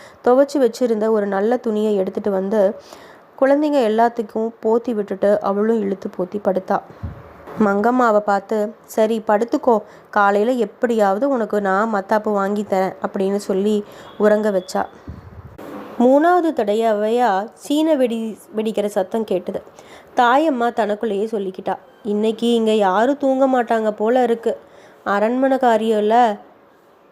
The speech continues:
நாலு பேர் வருவாங்க போவாங்க. ராமசாமியும் தூங்க மாட்டான், அவனும் இன்னைக்கு விடிய விடிய பட்டாசு வெடிச்சிட்டு தான் இருப்பான். அவங்க அக்காவுக்கு கல்யாணம் பண்ணி கொடுத்தது ஜமீன்தார் வீடு இல்லையா,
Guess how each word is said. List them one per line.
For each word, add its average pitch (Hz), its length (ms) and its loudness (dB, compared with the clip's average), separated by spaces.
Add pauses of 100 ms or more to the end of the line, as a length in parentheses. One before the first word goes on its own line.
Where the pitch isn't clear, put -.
(280)
நாலு 220 380 2
பேர் 196 240 -2
வருவாங்க 208 640 0
போவாங்க. 196 540 -2 (180)
ராமசாமியும் 269 1000 2
தூங்க 262 300 0
மாட்டான், 220 360 -2 (400)
அவனும் 208 380 0
இன்னைக்கு 247 280 0
விடிய 226 320 2
விடிய 226 600 0 (840)
பட்டாசு 233 340 2
வெடிச்சிட்டு 214 420 -2
தான் 214 140 0
இருப்பான். 214 320 -2 (100)
அவங்க 226 320 0
அக்காவுக்கு 294 520 2
கல்யாணம் 254 420 2
பண்ணி 226 180 -2
கொடுத்தது 214 680 -2
ஜமீன்தார் 240 600 2
வீடு 220 180 -2
இல்லையா, 208 440 2